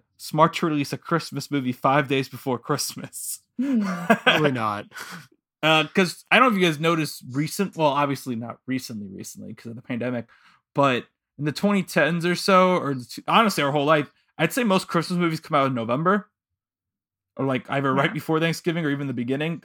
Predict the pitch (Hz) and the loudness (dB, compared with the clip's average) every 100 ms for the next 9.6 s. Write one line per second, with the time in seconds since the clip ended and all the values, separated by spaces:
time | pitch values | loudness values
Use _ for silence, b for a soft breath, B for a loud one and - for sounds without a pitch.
0 | - 151 220 226 202 170 - 147 131 107 | -4 0 2 4 4 2 0 -2 -2 -6
1 | - _ - 110 143 151 147 - 147 139 | -12 _ -20 -4 -2 0 0 0 0 0
2 | 135 101 - 139 139 - 135 123 120 120 | -2 -6 -8 -6 -6 -6 -6 -4 -2 -2
3 | 123 - 123 120 - _ _ _ _ _ | -4 -4 -4 -4 -8 _ _ _ _ _
4 | _ - 190 - 208 196 208 196 - 160 | _ 4 4 6 4 6 2 2 2 0
5 | 185 135 - 143 131 - 139 147 147 139 | 0 -4 -2 -2 -2 -2 -4 -6 -6 0
6 | 190 180 - 151 127 120 131 127 269 - | 2 2 0 -4 -4 -4 -6 -4 -2 0
7 | - 202 208 262 240 240 160 - - 156 | 2 0 4 4 6 4 2 -2 -2 0
8 | 196 190 165 160 143 131 123 165 135 156 | 2 2 0 -2 -6 -6 -4 -4 -2 -6
9 | 139 131 123 123 110 107 | -6 -4 -2 -2 -4 -8